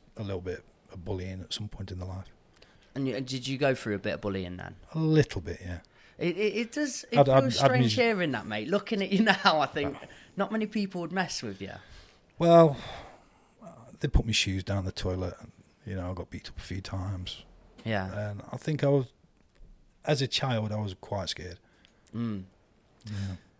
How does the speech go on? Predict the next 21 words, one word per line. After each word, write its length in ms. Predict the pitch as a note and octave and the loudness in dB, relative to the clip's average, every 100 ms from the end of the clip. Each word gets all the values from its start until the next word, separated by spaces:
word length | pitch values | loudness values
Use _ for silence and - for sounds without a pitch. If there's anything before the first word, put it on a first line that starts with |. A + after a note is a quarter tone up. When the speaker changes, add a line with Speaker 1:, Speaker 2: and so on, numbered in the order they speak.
| _ _ _ _ _ _ - | _ _ _ _ _ _ -6
Speaker 2:
Do 100 | D#3+ | -2
you 60 | |
channel 320 | D#3+ E3+ E3+ | 0 0 2
that 160 | E3+ C#3+ | 2 2
emotion 680 | E3+ D#3 C#3+ - C#3+ C3+ B2 - _ _ | 2 0 0 -2 -2 -2 -6 -12 _ _
into 280 | C#3+ C3+ B2+ | -4 -2 0
these 240 | C3+ B2+ | 0 0
books 320 | - A#2+ - - | -2 -6 -6 -8
then? 240 | E2 - - _ _ _ - - - - - _ _ _ _ - | -10 -12 -18 _ _ _ -20 -20 -20 -20 -20 _ _ _ _ 2
Speaker 1:
No, 320 | E3+ F3 D#3 - - - _ _ _ _ _ - | 6 6 6 0 -14 -20 _ _ _ _ _ -6
not 180 | D#3 C#3+ | -4 0
really. 220 | C3+ B2+ | 2 2
Not 300 | D3+ E3+ - - - - - _ - | 2 2 0 -4 -6 -12 -20 _ 2
the 80 | |
first 440 | E3 G#3+ G3 F3 - | 8 12 12 10 6
one 140 | A2 | 0
I 60 | F#2 | 0
did, 280 | E2+ F2 - _ _ _ - - - | -6 -8 -12 _ _ _ -20 -12 4
Devastation 680 | C#3 B2+ - G#2+ G2 - | 6 6 0 -4 -6 -10
for 140 | G#2+ G2+ | -10 -8
sure. 360 | - G2+ G2+ | -6 -6 -6